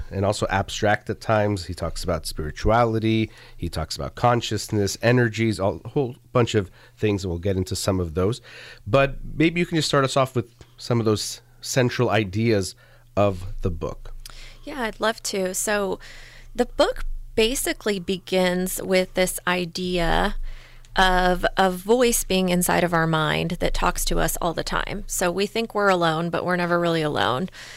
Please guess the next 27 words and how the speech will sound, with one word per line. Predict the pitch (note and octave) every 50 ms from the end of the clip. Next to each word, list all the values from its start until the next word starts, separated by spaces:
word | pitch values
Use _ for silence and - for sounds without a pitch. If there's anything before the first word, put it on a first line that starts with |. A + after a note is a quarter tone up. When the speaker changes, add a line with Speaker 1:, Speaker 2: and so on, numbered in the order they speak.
| - -
Speaker 2:
There | - G3 F3+
is | F3+ F3 -
a | F3+
voice | E3+ F3+ F#3 F#3+ F#3+ F#3+ - -
inside | G#3 G3 G3 F#3+ F3+ F3 F3+
of | F3+ F3
our | F3+ F3
minds | E3+ E3 E3 E3 E3 E3 E3+ E3 -
that | - E3 E3
are, | E3 E3 E3 - -
that | - - G3 G3
is | G#3 G#3 G3+ -
usually | A#3 C4+ D#4+ - G4 F4 B3
dictating | G#3 E3 - F#3+ F#3+ - - - C4 G#3+ F#3 F3 F3 E3+ D#3 D3+ D#3 E3+ F3
a | - - E3+
lot | F3 E3+ E3+ E3 D#3+ D#3+ F3+ - - -
of | F3+ E3+ E3+
our | E3+ E3 D#3+
behavior, | E3 E3+ E3 E3 D#3+ D#3 E3 E3 E3+ E3 D#3+ D#3+ E3
a | E3
lot | E3 D3+ D#3+ D#3+
of | D#3+
our | D#3+ D#3+ E3
feelings, | - - E3+ E3 E3 E3 E3 D#3+ D#3+ E3 E3+ -
a | E3
lot | D#3+ D#3 D3+ D3+
of | D#3+ D#3 D#3 D#3+ D#3+ - -